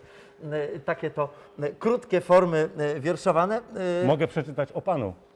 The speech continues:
Speaker 1: Jestem, e, na
Speaker 2: Tylko,
Speaker 1: tyle odważny,
Speaker 2: tylko,
Speaker 1: żeby wysłuchać.
Speaker 2: tylko proszę nie brać tego dosłownie do siebie. Ja już
Speaker 1: Absolutnie
Speaker 2: zaznaczyłem.
Speaker 1: nie.
Speaker 2: Daniel.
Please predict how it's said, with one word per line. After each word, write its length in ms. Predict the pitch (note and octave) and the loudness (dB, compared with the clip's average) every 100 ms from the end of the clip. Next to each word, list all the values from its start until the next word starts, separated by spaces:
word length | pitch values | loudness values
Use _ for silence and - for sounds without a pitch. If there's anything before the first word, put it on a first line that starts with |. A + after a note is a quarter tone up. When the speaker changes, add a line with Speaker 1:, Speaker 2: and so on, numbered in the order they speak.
| _ _ _ _ - - _ _ _ _ _ _ - | _ _ _ _ -20 -20 _ _ _ _ _ _ -8
Speaker 1:
Jestem, 580 | C#3 C#3 - G#3 G#3+ G#3+ | -4 -4 -2 -2 -2 -2
e, 360 | G#3 G#3 G3+ F#3 F#3 | 2 2 2 -2 -2
na 80 | |
Speaker 2:
Tylko, 140 | E3 E3+ | 0 4
Speaker 1:
tyle 120 | D#3 | 2
odważny, 340 | A#2+ C#3+ D3+ | 4 2 2
Speaker 2:
tylko, 120 | G#3+ G#3 | 4 6
Speaker 1:
żeby 140 | A#3 | 6
wysłuchać. 460 | G#3 - A#2 G#2+ - | 2 0 -8 -10 -4
Speaker 2:
tylko 260 | F3 F#3+ | 0 0
proszę 300 | C#3+ C#3 D3 | 2 0 0
nie 120 | D#3+ | -2
brać 160 | D#3 D#3+ | 0 -2
tego 220 | E3 E3+ | -2 -2
dosłownie 420 | E3+ F3 D#3 C3+ | -4 -4 -4 -4
do 100 | D#3+ | -6
siebie. 260 | E3 F#3 A#2 | -4 -4 0
Ja 60 | A#2 | 0
już 100 | C3 | 4
Speaker 1:
Absolutnie 240 | C#3 C3 | 4 4
Speaker 2:
zaznaczyłem. 340 | D#3 E3 F#3+ - | 4 4 2 2
Speaker 1:
nie. 60 | G#2+ | 2
Speaker 2:
Daniel. 400 | B2 G2 D2 | 2 2 -4